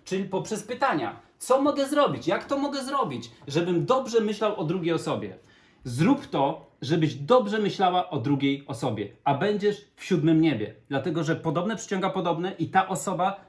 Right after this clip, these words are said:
będzie ciebie uważała za osobę atrakcyjną. Pamiętaj,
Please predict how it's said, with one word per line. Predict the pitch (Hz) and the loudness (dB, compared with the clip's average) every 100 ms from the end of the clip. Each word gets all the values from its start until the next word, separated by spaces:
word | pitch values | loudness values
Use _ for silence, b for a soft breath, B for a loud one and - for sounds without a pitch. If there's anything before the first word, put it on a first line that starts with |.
| - | -6
będzie | 113 170 165 180 - | -2 0 0 -2 -2
ciebie | 208 175 180 214 - | 0 0 0 -4 -4
uważała | 147 165 156 165 180 | 0 0 2 0 0
za | 156 170 | -4 -6
osobę | 147 175 160 | -6 -2 -2
atrakcyjną. | 165 160 - 165 123 | -2 -4 -2 -2 0
Pamiętaj, | 107 135 139 120 143 214 | 0 2 4 2 0 -2